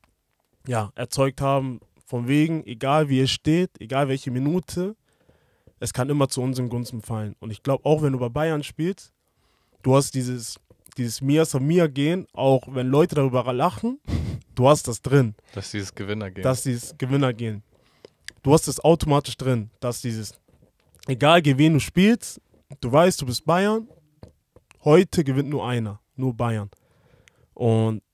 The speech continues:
Speaker 1: so sind wir dann auch ins Rückspiel gegangen. Ich glaub, wir lagen dann, also wir sind richtig gut reingekommen,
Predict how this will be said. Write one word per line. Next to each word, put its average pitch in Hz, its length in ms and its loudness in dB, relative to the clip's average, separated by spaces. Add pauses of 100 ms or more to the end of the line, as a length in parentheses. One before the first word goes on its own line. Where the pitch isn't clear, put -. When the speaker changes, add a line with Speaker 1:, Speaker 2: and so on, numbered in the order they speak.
(320)
Speaker 1:
so 147 180 6
sind 156 200 2
wir 151 60 2
dann 143 140 2
auch 147 140 4
ins 131 160 -2
Rückspiel 156 300 0
gegangen. 110 460 -6
Ich - 100 -20
glaub, 135 240 0
wir 123 80 -2
lagen 151 280 2
dann, 143 240 -2 (540)
also 113 120 -8
wir 120 60 -4
sind 123 140 -2
richtig 185 160 -2
gut - 180 -4
reingekommen, 202 500 0